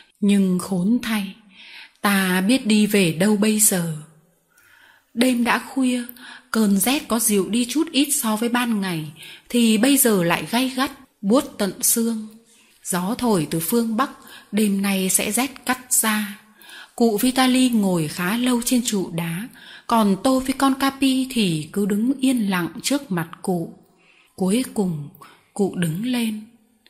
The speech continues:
"Chúng ta đi đâu ạ?" tôi hỏi. "Đi Chantilly để cố gắng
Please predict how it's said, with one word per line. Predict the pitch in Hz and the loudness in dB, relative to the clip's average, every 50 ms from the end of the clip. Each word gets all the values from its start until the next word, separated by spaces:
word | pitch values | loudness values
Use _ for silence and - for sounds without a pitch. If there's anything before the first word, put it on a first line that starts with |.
| _ _ _ - _ _ _ _ - | _ _ _ -20 _ _ _ _ -6
"Chúng | - - 269 254 277 277 | 0 4 6 6 6 6
ta | 320 311 | 4 4
đi | 294 311 302 311 | 6 6 6 6
đâu | 320 311 302 311 302 294 | 6 6 6 6 6 4
ạ?" | 269 240 - 220 220 - - - _ _ _ _ _ _ _ _ _ _ _ _ - | 2 0 0 -2 -4 -6 -10 -20 _ _ _ _ _ _ _ _ _ _ _ _ -2
tôi | 220 220 208 202 | -2 0 0 0
hỏi. | 185 180 202 180 165 147 135 - - _ _ _ _ _ _ _ _ _ _ _ _ - | -2 -4 -6 -6 -6 -8 -10 -16 -20 _ _ _ _ _ _ _ _ _ _ _ _ -4
"Đi | - 208 233 226 220 220 208 | 0 4 4 6 6 6 4
Chantilly | 214 226 220 208 226 226 208 226 226 214 | 4 2 2 2 2 2 4 4 4 4
để | 185 180 165 - | 2 2 0 0
cố | - 190 190 202 | 0 0 0 0
gắng | 202 190 190 226 | 0 0 0 0